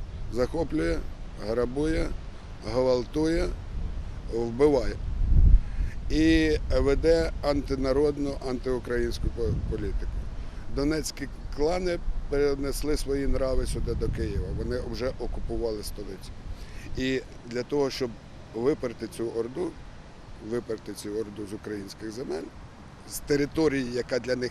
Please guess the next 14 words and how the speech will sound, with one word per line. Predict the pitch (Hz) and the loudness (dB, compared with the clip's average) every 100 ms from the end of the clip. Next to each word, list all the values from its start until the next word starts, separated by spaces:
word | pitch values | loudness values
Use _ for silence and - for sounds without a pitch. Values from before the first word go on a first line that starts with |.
| - | 0
не | 139 | 0
держава, | 160 147 120 120 98 95 - - - - - - - - | 4 2 2 -2 -4 -8 -12 -14 -14 -16 -16 -16 -10 -2
а | 127 | 0
територія | - 127 117 151 135 | 0 -2 2 4 4
для | 120 123 | 2 -2
заробляння | 117 123 120 117 123 120 107 - | 0 0 0 -2 -4 -2 -6 -2
коштів, | 156 156 - 113 131 | -2 -2 -4 -6 -6
тут | 131 | -4
заробляють, | 120 123 117 123 120 107 117 | 0 0 0 -2 -2 -4 -4
в | 123 | -4
Європі | 120 117 107 123 | -2 -4 -4 -6
живуть, | 143 190 - - - - - - - - - - | -4 -2 -2 -4 -16 -16 -18 -16 -16 -16 -16 -10
треба | 123 143 147 143 - | 0 2 2 -2 -4
єднання. | 120 123 107 92 | -2 -2 -4 -8